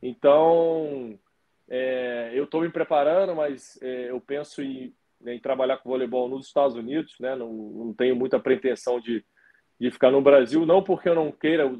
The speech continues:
estar no Brasil, pelo contrário, quero muito estar aqui, mas a gente vê um cenário difícil, né? Eu fico vendo meus ex-companheiros aí que já pararam, a,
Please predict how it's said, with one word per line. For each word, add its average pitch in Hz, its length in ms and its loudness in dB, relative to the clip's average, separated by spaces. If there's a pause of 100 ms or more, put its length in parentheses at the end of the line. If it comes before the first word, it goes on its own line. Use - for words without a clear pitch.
(100)
estar 135 260 -4
no 135 100 -4
Brasil, 127 540 -4 (100)
pelo 143 200 -2
contrário, 135 600 -2 (120)
quero 143 280 0
muito 131 300 -8
estar - 160 -6
aqui, 131 400 -8 (540)
mas 143 280 2
a 156 40 -2
gente 165 180 -6
vê 160 80 -4
um 180 80 -2
cenário 180 400 0
difícil, 196 520 -6
né? 160 100 0
Eu 165 140 0
fico - 180 -8
vendo 156 220 -4
meus 151 280 -2 (800)
ex-companheiros 143 720 2
aí 143 460 2 (120)
que 131 100 -8
já 139 160 -2
pararam, 127 1040 0
a, 110 480 -10